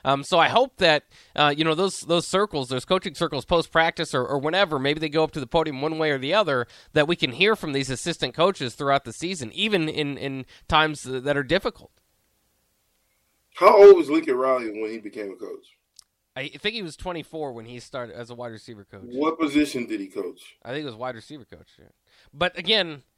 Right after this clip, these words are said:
Speaker 1: you
Speaker 2: How
Speaker 1: gotta
Speaker 2: old
Speaker 1: be
Speaker 2: is Lincoln Riley right now?
Speaker 1: Lincoln Riley, let me double check. He's thirty-nine years old.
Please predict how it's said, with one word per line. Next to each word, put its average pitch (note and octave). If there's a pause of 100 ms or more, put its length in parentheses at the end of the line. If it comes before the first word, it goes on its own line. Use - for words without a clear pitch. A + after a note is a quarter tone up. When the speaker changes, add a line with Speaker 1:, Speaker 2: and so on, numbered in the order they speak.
(800)
Speaker 1:
you F3
Speaker 2:
How C#4+
Speaker 1:
gotta G#3
Speaker 2:
old G3+
Speaker 1:
be F#3+
Speaker 2:
is E3
Lincoln E3+
Riley C#3+
right B2
now? A#2 (500)
Speaker 1:
Lincoln F3
Riley, D#3+
let D3
me C3+
double C3
check. C#3
He's D#3+
thirty-nine C#3+
years A#2
old. G2